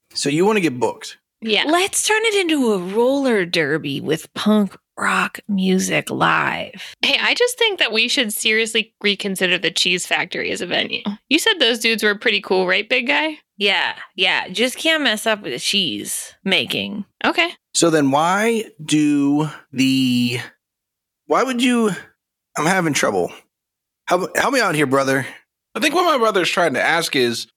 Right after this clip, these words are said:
Speaker 4: these devils don't seem like they're related to anything in the town, 'cause we saw them coming into town, and we told you about it, and then you guys killed them. But, like,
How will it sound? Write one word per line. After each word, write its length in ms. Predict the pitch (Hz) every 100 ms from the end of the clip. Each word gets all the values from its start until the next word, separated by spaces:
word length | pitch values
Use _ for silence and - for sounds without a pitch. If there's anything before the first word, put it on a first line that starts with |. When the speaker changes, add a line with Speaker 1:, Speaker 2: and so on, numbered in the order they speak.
| _ _
Speaker 4:
these 320 | 233 294 294
devils 360 | 262 226 175 151
don't 200 | 165 156
seem 200 | - 147
like 140 | 120
they're 100 | 120 113
related 420 | 107 107 107 101
to 60 |
anything 240 | 104 107 101
in 80 | 101
the 80 |
town, 340 | 92 165 143 107
'cause 180 | 104 98
we 220 | 180 269
saw 260 | - 180
them 140 | 160 143
coming 260 | 143 123
into 220 | 170 233 175
town, 460 | - 101 98 104 - _ -
and 80 | 139
we 80 |
told 320 | 135 226 277 175
you 80 |
about 300 | 120 104 110
it, 140 | 117 -
and 140 | 123 131
then 400 | 123 117 104 107
you 240 | - 170
guys 300 | 202 185 117
killed 300 | - 254 220
them. 240 | 92 71 - _ _ -
But, 120 | 190
like, 420 | 180 165 117 -